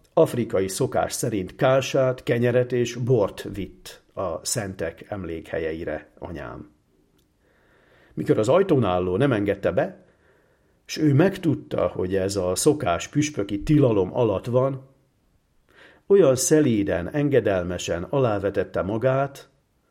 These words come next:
hogy megcsodáltam. Mennyire kész volt inkább a hazai hagyományos szokást elvetni, mint a ma tilalmat kifogásolni.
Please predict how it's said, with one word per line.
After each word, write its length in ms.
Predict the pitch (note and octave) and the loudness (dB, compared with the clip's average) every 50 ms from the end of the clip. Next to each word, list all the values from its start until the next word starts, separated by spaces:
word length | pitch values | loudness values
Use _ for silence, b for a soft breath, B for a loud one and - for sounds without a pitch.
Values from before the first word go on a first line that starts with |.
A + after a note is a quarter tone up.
| _ _ _ _ _ _ _ _ | _ _ _ _ _ _ _ _
hogy 140 | - D3+ | 2 4
megcsodáltam. 840 | D3+ D3 D3 - - - G2 F#2+ E2+ D#2+ D#2+ D#2 - - - - D2+ - - _ _ _ _ _ _ _ _ _ _ _ _ _ _ _ _ _ _ _ _ _ _ _ _ _ _ _ _ _ | 4 4 2 0 -2 -4 -2 -2 -2 -2 -4 -4 -6 -8 -8 -8 -10 -14 -20 _ _ _ _ _ _ _ _ _ _ _ _ _ _ _ _ _ _ _ _ _ _ _ _ _ _ _ _ _
Mennyire 580 | - B2 C3 F3+ A3 A3 G#3+ G#3 F#3+ F#3 E3 D#3+ | -4 0 2 2 4 4 4 2 2 2 0 0
kész 340 | - - D#3 D3+ D3 D3 - | 0 2 4 4 4 2 0
volt 260 | C#3+ C#3 C3+ B2+ - | -2 0 0 0 0
inkább 720 | - D3 C#3 C#3 B2 - B2+ A#2+ A#2 A2+ G#2+ G#2+ - B B B B B | -2 -2 -4 -4 -4 -4 -2 0 0 0 -2 -4 -6 B B B B B
a 100 | - G#2 | -6 -2
hazai 400 | G2+ C3 E3+ - C#3+ B2+ A2+ G#2+ | 2 4 4 4 4 2 0 -2
hagyományos 760 | - - D#3+ D#3 C#3+ C3+ A#2+ A2+ G#2+ G2 G2 G2 G2 F#2+ | 0 2 2 4 4 2 2 0 -2 -2 -2 -4 -4 -4
szokást 480 | - - D#3 D3+ D3+ A#2+ G#2 G2+ - - | -2 0 2 2 4 2 2 0 -2 -4
elvetni, 840 | - D#3+ D#3+ D#3 D3 C3 A#2+ G#2+ G2+ - A2 A2 C3 D3+ D3+ - - _ _ _ _ _ _ _ _ _ _ _ _ _ _ _ _ _ | -2 0 2 2 4 4 2 2 0 -2 -4 -6 -6 -6 -8 -12 -16 _ _ _ _ _ _ _ _ _ _ _ _ _ _ _ _ _
mint 280 | - C3 B2 A#2+ A2+ - | -6 -2 0 0 0 -2
a 120 | - G2 | -4 -4
ma 180 | G2 F#2 - - | -4 -4 -4 -6
tilalmat 580 | - C3+ C3 A#2+ A#2+ A#2+ B2 B2 B2 B2 B2 - | -4 -4 -2 0 2 2 2 2 0 -2 -4 -6
kifogásolni. 840 | - G2+ - - F2+ - - - - - - - F2+ F2 E2+ - | -10 -12 -8 -8 -6 -4 -4 -4 -6 -6 -8 -10 -10 -10 -10 -12